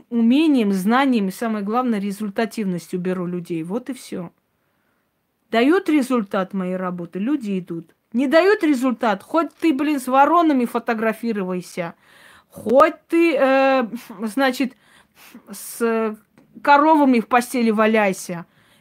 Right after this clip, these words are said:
Это никого не интересует. Ведьма, она для того, чтобы колдовать,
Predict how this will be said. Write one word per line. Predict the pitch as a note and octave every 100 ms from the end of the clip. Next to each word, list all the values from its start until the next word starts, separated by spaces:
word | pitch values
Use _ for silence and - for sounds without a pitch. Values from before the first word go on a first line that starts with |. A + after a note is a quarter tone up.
| -
Это | A#3+ C4
никого | B3+ B3+ B3+ C4+
не | C#4+ B3+
интересует. | G#3+ A#3 G#3 - G#3+ E3 - _ _ _ _ -
Ведьма, | F#3 C4 E4+ C#4 B3 A#3 F#3 - -
она | G#3 A#3+ C4
для | A#3 A3+
того, | A3 B3+
чтобы | C#4 - G3+ G3+
колдовать, | - A3+ G#3+ G#3+ G#3 G#3 A3 F#3 - -